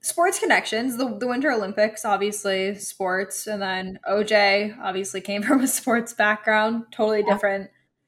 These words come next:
Speaker 1: different topic there in that trial, but
Speaker 2: Yeah.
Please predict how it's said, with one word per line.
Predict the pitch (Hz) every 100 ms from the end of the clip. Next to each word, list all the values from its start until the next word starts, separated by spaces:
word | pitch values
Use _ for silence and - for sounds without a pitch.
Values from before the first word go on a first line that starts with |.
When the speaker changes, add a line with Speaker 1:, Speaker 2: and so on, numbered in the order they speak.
| _ -
Speaker 1:
different | 247 247 233 226
topic | 226 190 190 196 -
there | 190 190
in | 190
that | 185 185
trial, | - 190 185 202
but | 214 214 196 196 - _ _
Speaker 2:
Yeah. | _